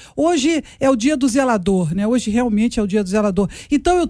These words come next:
eu não falo muito com esse zelador, mas, poxa, eu quero cumprimentá-lo, agradecer pelo dia dele, é, falar, "Poxa, que bom que você é o zelador" e tal. Então você sai daquela timidez sua e você faz aquilo por amor.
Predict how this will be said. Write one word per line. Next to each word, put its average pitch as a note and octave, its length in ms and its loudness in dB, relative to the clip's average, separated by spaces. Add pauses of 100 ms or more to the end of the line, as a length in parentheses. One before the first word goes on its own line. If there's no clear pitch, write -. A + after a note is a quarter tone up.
(140)
eu C4+ 140 2
não C#4+ 140 2
falo F#4+ 360 -2
muito E4+ 240 -2
com - 80 -4
esse D#4 140 -2
zelador, C4+ 220 2
mas, D#4 160 -4
poxa, - 240 -6
eu D4 40 -6
quero F4+ 320 -2 (240)
cumprimentá-lo, C4+ 840 0
agradecer A#3 760 0 (320)
pelo A#3 220 2
dia G#3 240 0
dele, G#3+ 560 0
é, A3 260 0
falar, G#3+ 440 0
"Poxa, - 260 -2
que - 120 -2
bom A#3+ 380 2
que C4+ 120 -6
você A3+ 240 -4
é A#3+ 40 0
o A#3 40 -2
zelador" A3 380 0
e A#3 40 -2
tal. A#3+ 160 0 (260)
Então E4+ 180 2
você E4 180 -2
sai F#4 320 0
daquela D#4 340 0
timidez C4 480 0
sua D#4+ 280 -2
e D4+ 40 -4
você D4 240 -2
faz C#4 240 0
aquilo C#4 440 0 (220)
por E4 140 -4
amor. E4 380 0